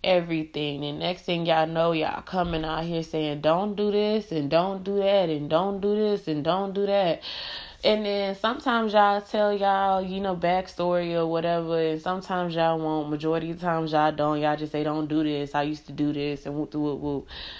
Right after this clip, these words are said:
Ma'am, life is about learning from your fucking mistakes. Sex is not a bad thing.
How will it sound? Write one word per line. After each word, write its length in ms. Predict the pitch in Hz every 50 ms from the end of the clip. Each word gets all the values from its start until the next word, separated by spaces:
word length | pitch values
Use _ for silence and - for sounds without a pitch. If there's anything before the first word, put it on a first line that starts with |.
| - - -
Ma'am, 560 | - 196 208 214 214 196 180 160 151 147 - - - - - - - - - - - - - - - - -
life 360 | - 180 202 233 254 240 247
is 120 | 233 208 196
about 340 | 190 180 175 170 165 147 151
learning 440 | 147 156 165 180 185 180 180 180 175
from 240 | 180 170 165 160
your 200 | 156 160 160 160
fucking 580 | 156 156 - - 175 165 170 175 170 165 160 156
mistakes. 540 | 151 147 147 - - 156 147 135 127 - -
Sex 340 | - - 202 220 226 - 220
is 160 | 208 208 208
not 200 | 180 175 175 170
a 60 | 160
bad 360 | 156 156 156 156 156 156 156
thing. 360 | - 135 131 131 135 135 135